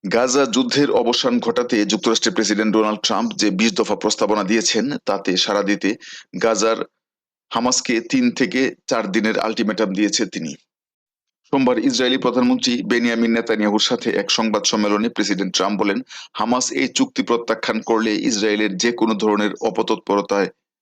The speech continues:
যে কোনো ধরনের তৎপরতায় পূর্ণ সমর্থন দেবেন" তিনি।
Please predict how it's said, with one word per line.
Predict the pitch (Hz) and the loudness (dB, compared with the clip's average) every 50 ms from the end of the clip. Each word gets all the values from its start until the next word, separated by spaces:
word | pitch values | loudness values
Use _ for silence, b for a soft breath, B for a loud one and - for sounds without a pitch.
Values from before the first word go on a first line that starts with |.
| _ _ _ _ _ _ _ _ _ _ _ - | _ _ _ _ _ _ _ _ _ _ _ -6
যে | 110 127 143 | -2 -2 0
কোনো | 139 143 131 117 | 2 2 2 4
ধরনের | 117 127 127 123 | 4 2 2 2
তৎপরতায় | 123 131 127 - - 120 117 113 - 110 117 139 - - | 0 0 0 0 0 0 0 2 2 0 -2 -2 -2 -2
পূর্ণ | 139 131 123 117 | 0 0 2 0
সমর্থন | 110 - 107 104 98 95 - - 101 95 | 0 0 -2 -2 -2 -4 -4 -6 -4 -2
দেবেন" | 101 95 95 92 87 | 0 0 0 -2 -4
তিনি। | - 92 73 65 60 | -4 -6 -8 -8 -10